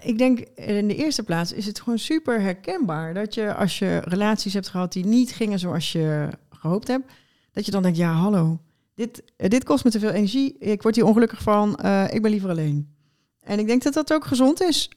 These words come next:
Ehm, ja, om weer tot jezelf te komen, om te denken, "Ik doe, dit hoeft voor mij even niet meer." En dat heeft zij ook gehad, dus nou, prima. En nu merkt ze langzaam weer van, "Nou, ja, ik ga weer eens rondkijken." Dus da-, dat heeft ze al heel goed voor zichzelf gedaan, dat ze die tijd nam.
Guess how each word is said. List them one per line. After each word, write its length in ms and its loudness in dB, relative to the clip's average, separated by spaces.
Ehm, 1040 2
ja, 400 0
om 160 2
weer 120 4
tot 160 -2
jezelf 340 4
te 100 -4
komen, 340 2
om 60 -2
te 100 -2
denken, 220 -2
"Ik 100 -4
doe, 200 -6
dit 180 -2
hoeft 160 2
voor 140 -4
mij 160 -2
even 280 -2
niet 120 0
meer." 360 -4
En 120 0
dat 120 6
heeft 220 4
zij 180 4
ook 180 2
gehad, 220 0
dus 140 -2
nou, 260 2
prima. 520 6
En 140 6
nu 120 8
merkt 260 6
ze 120 -2
langzaam 360 6
weer 180 4
van, 180 0
"Nou, 300 0
ja, 120 -8
ik 140 -10
ga 160 0
weer 100 2
eens 120 2
rondkijken." 720 -6
Dus 120 -20
da-, 220 6
dat 200 6
heeft 260 6
ze 80 4
al 160 8
heel 180 6
goed 200 -2
voor 140 -4
zichzelf 340 -2
gedaan, 460 -2
dat 180 -14
ze 120 -20
die 160 -18
tijd 260 2
nam. 320 2